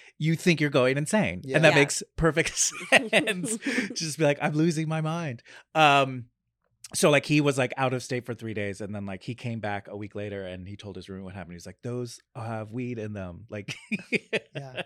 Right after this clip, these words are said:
Speaker 3: Yep.
Speaker 2: Awesome amounts of weed.
Speaker 3: Don't eat
Speaker 1: Yeah,
Speaker 3: someone else's
Speaker 1: insane amount of
Speaker 3: cookies.
Speaker 1: <laughs> Yeah, yeah. Don't eat cookies that don't belong to you,
Speaker 3: Yep.
Speaker 1: even if it's your roommate's.
Speaker 3: That's the
Speaker 1: I guess is
Speaker 3: lesson.
Speaker 1: the, is the, yeah. It's one of those things like,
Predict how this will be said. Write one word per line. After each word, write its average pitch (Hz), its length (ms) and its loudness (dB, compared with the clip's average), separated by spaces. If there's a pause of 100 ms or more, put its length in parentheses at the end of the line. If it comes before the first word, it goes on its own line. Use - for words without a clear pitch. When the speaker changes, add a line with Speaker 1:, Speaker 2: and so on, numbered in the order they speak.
(220)
Speaker 3:
Yep. 190 260 -2
Speaker 2:
Awesome 151 260 -4
amounts 147 340 -6
of 127 100 -14
weed. 139 300 -6
Speaker 3:
Don't 226 180 2
eat 196 60 2
Speaker 1:
Yeah, 151 100 6
Speaker 3:
someone 123 180 4
else's 147 180 2
Speaker 1:
insane 151 360 4
amount 170 220 6
of 185 60 2
Speaker 3:
cookies. 180 300 4
Speaker 1:
<laughs> 202 80 2
Yeah, 139 200 2 (220)
yeah. 202 120 8
Don't 147 260 0
eat 139 140 -2
cookies 120 300 -6
that 120 100 -4
don't 110 140 -4
belong 123 260 -4
to - 100 -14
you, 76 160 -12 (100)
Speaker 3:
Yep. 160 180 -4
Speaker 1:
even 127 120 -4
if 117 100 -4
it's 113 120 -10
your 123 80 -6
roommate's. 113 280 -4
Speaker 3:
That's 160 220 -8
the - 100 -8
Speaker 1:
I - 40 -4
guess 170 220 -2
is 131 60 -4
Speaker 3:
lesson. 135 160 -4
Speaker 1:
the, 127 100 -2
is 120 260 -8
the, 123 300 -4
yeah. 156 140 2
It's 135 120 -4
one 202 80 4
of 202 60 2
those 185 120 0
things 151 160 -4
like, 131 160 -2